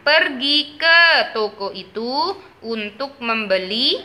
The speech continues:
peralatan atau beberapa peralatan sekolah. Kemudian, fi hadhil maktabati bata-, wadai'u katsiratun.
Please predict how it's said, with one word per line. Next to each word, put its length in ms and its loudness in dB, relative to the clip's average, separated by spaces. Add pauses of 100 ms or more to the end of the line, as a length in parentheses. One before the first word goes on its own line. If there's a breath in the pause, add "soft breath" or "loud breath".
(380)
peralatan 880 0
atau 320 0
beberapa 720 0
peralatan 800 -2
sekolah. 720 -12 (880 soft breath)
Kemudian, 800 4
fi 180 -8
hadhil 640 0
maktabati 640 0
bata-, 640 0
wadai'u 720 0
katsiratun. 880 -4